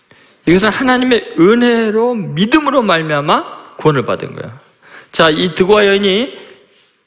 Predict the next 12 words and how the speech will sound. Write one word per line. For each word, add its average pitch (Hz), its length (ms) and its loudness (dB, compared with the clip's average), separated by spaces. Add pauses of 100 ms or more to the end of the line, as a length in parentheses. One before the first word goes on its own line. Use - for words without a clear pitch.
(160)
자기 196 340 -4
아들이 233 380 0
살 - 240 -4
수 - 200 -2
있는 349 220 0
방법이 220 340 2
뭐냐? 185 500 0 (520)
어떤 - 580 0
행동으로도 349 600 0 (160)
안 254 260 -2
돼요. 220 240 2
그런데 269 540 2